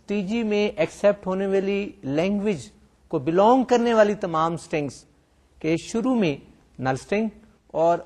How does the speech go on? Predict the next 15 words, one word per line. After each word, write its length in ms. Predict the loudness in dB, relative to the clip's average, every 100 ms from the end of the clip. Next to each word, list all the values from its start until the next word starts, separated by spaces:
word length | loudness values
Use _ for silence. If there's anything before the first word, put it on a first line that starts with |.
| -10 0
بعد 240 | 4 4 2
میں 220 | -2 -2 -6 _ -8
نل 140 | -2
اسٹرنگ 320 | -2 -2 -4
کا 80 | 0
اضافہ 320 | 2 2 2 0 0
کیا 280 | 0 2
ہے 140 | 2 -2 -4 _ _ _
اور 160 | 0 0
ایسا 200 | 0 -2
کرنے 240 | -2 -4
سے 100 | -4
فرق 280 | -2 -2 -2
نہیں 140 | -6
پڑتا، 380 | -4 -4 -2